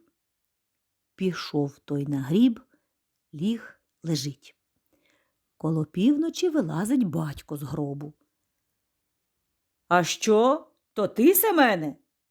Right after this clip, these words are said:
«Ні, він заслаб. А то я, Іванко дурний». «Ну, — каже, — добра ти в мене дитина,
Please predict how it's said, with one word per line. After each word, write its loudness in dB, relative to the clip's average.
«Ні, 0
він 2
заслаб. 2
А 0
то 2
я, 6
Іванко 2
дурний». -2
«Ну, — 4
каже, — -8
добра 2
ти -2
в -2
мене 0
дитина, -2